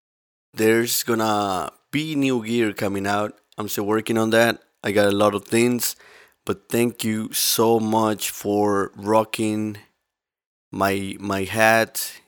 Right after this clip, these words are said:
either if it's the snapback or the beanie. Thank you very much. I appreciate that support. Thank you for being a good kid. Your dad is a wonderful guy.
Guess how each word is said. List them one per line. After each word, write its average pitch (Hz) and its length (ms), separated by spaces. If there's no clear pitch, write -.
either 104 280
if 104 200
it's 107 180
the 110 140
snapback 117 640
or 107 80
the 98 120
beanie. 120 400
Thank 110 220
you 117 80
very 104 200
much. 120 440
I 107 40
appreciate 120 680
that 120 160
support. 123 560
Thank 117 420
you 123 340
for 104 220
being 107 260
a 104 80
good 107 300
kid. 110 400
Your 98 160
dad 104 280
is 104 220
a 107 60
wonderful 104 580
guy. 107 440